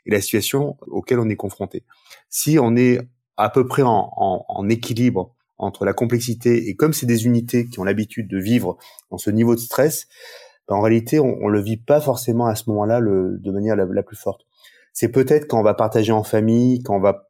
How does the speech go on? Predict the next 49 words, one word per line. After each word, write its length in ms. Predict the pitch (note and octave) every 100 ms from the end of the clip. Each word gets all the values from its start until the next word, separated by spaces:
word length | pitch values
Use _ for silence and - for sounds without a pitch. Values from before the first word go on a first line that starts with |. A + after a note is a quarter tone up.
| -
prendre 220 | - A2+
la 80 | G#2
perspective 480 | G#2+ A2 G#2 A#2
de 60 | G#2+
ses 120 | -
propres 380 | - A#2 A#2 G#2+
enfants 340 | G#2+ - A#2
qui 160 | A#2 G2
vont 160 | F#2+ G2
aller, 240 | F#2+ G2+
euh, 140 | F2+ - - - _
pratiquer 360 | G#2 - - G2+
la 80 |
montagne, 580 | G2 G2+ F#2+ A2 A2 G2
euh, 240 | F#2 F2+ F2
pour 220 | - G2
eux-mêmes, 360 | G2+ C#3+ A#2 F2+ - - - _ -
dans 140 | G2+
des 80 | G2+
choses 200 | - C3+
qui 80 | -
sont 160 | A2
peut-être 300 | - A2 G#2+
périphériques 680 | - C3 C3 B2 A#2 B2 B2 -
à, 140 | G2 F#2+
à, 220 | - G2
à 180 | - G2+
l'action 340 | G2 - B2
principale, 640 | A#2 G#2+ G#2 - C3 D#3 - - - _ _
qu'on 120 | G2+
va 600 | G2+ G#2 G2 F#2+ F#2 F2+
avoir 420 | F2 - F#2+ C3+
des 80 | C#3
moments 420 | G#2+ G2+ G#2 A2
de 40 | G#2+
stress 340 | - A#2 B2
qui 140 | G#2+
sont 340 | G2 G2+ G2 F#2+
étonnants 400 | G2 G#2 F#2 - _ _
et, 260 | - F#2 F#2
euh, 100 | F2+
qui 100 | -
sont 140 | G2+
plus 240 | F#2 A#2 -
liés 200 | G#2 A2
à 100 | G2+
un 40 |
champ 220 | F#2 - G2+
personnel. 560 | G#2 - G2 G#2 C3